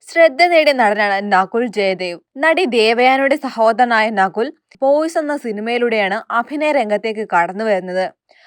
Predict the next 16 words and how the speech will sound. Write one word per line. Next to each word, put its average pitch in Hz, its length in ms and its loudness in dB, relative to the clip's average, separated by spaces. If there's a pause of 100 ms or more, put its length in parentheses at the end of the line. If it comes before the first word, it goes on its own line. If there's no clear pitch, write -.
(220)
ഗായകനായും 294 960 4 (200)
നകുൽ 311 320 0
സാന്നിധ്യം 220 600 0
അറിയിച്ചിട്ടുണ്ട്. 190 760 -2 (420)
ആദ്യമായി 294 540 4
പാടിയ 294 520 4
അന്യൻ 220 420 0
എന്ന 254 200 -2
സിനിമയിലെ 226 440 -2
ഗാനം 196 460 0
വൻ 180 240 -2
ഹിറ്റായി. 196 580 0 (520)
കരിയറിൽ 302 580 4
ഉയർച്ച 220 460 0
താഴ്ചകൾ 269 480 4
നകുലിന് 220 640 0